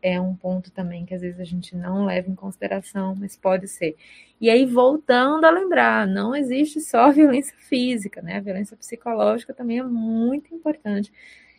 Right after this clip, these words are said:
E a violência institucional, que eu falo assim,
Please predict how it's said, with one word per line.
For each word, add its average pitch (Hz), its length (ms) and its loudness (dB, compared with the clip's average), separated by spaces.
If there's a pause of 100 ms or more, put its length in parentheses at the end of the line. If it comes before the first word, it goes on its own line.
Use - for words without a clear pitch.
(140)
E 226 60 0
a 220 60 0
violência 214 460 0
institucional, 233 880 0
que 269 100 2
eu 247 80 4
falo 247 240 4
assim, 214 400 0